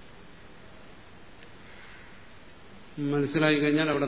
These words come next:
നിർത്താം, പഠനം നിർത്താം. ഞാൻ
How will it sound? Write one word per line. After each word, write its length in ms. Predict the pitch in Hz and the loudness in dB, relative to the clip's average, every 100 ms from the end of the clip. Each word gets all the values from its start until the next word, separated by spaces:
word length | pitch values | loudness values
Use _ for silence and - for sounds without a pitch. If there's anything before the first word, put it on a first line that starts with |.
| 131 | 0
നിർത്താം, 300 | 127 135 127 | -2 -2 0
പഠനം 320 | 135 135 143 139 | 4 4 6 4
നിർത്താം. 320 | 123 120 123 113 - - - - - - - - - - - - - - - - - - - - - - - - - - - - - - - - - - - - - - - - - 175 170 156 143 113 - - - - - - | 2 0 -4 -6 -10 -12 -14 -16 -16 -16 -16 -16 -16 -16 -18 -18 -18 -16 -16 -16 -16 -16 -16 -16 -16 -16 -16 -16 -16 -16 -18 -18 -16 -16 -16 -16 -16 -18 -16 -16 -16 -16 -16 -16 -2 0 2 0 -2 -4 -10 -14 -14 -16 -10 0
ഞാൻ 140 | 127 | 4